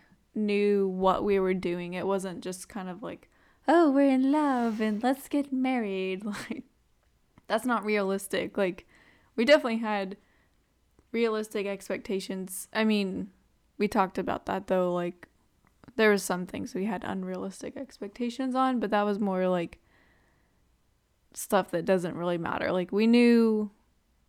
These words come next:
what we were doing. We knew we were getting married for the rest of our lives, and it was not a rash decision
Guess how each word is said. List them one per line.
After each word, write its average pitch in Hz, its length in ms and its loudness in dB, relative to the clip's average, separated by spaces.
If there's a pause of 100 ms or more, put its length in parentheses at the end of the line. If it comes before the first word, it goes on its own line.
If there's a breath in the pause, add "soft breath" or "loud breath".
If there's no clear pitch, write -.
(160)
what 196 240 4
we 202 140 4
were 202 120 4
doing. 185 360 -2
We 185 100 -4
knew 185 160 -6
we 190 120 -2
were 185 100 -2
getting 190 320 -4
married 185 360 -4 (480)
for 214 520 0
the 208 160 2
rest 202 260 2
of 196 80 0
our 190 140 2
lives, 185 500 -4
and 180 480 -8 (600)
it 202 80 -2
was 185 160 -2
not 180 280 -6
a 185 80 -4
rash 180 420 -6
decision 180 560 -10